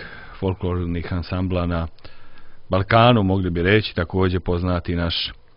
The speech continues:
frulaš, e, Bora Dugić, koji je također ovdje učestvovao u tom programu i pogledali smo jedan film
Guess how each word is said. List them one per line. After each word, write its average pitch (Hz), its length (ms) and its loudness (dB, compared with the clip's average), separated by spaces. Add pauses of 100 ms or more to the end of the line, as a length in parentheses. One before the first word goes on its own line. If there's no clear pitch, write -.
(260)
frulaš, 104 520 4
e, 101 40 -4 (720)
Bora 95 280 2
Dugić, 104 540 2 (400)
koji 92 220 4
je 90 80 4
također 87 560 -2 (720)
ovdje 85 420 -2 (320)
učestvovao 101 500 0
u 90 40 -2
tom 87 200 0
programu 104 680 6
i 98 180 4 (1500)
pogledali 98 460 6
smo 92 160 0
jedan 85 180 2
film 90 480 2